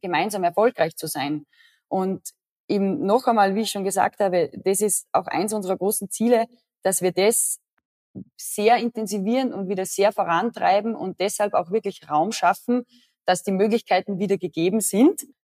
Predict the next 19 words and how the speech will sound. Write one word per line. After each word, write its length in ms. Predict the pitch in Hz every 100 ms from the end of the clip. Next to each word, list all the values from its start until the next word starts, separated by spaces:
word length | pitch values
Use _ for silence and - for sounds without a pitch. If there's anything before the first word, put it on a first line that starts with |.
| -
Die 100 | 220
Herausforderungen 1200 | 202 190 254 - 262 247 233 240 233 226 220 170
werden 380 | 175 220 262 254
mehr 400 | 226 240 302 302
und 200 | 233 202
wir 140 | 196
haben 240 | 175 202 240
einfach 260 | 233 254
mehr 300 | 208 196 233
Themen 300 | - 247 247
am 160 | 220 -
Tisch, 260 | 269 - -
alle, 380 | 165 160 208 302 - _
egal 320 | 208 190 139 233
ob 80 |
Lieferant 500 | 214 220 180 180 240
oder 360 | - 214 185 180
auch 80 | 185 _ _
Händler. 480 | 190 185 220 285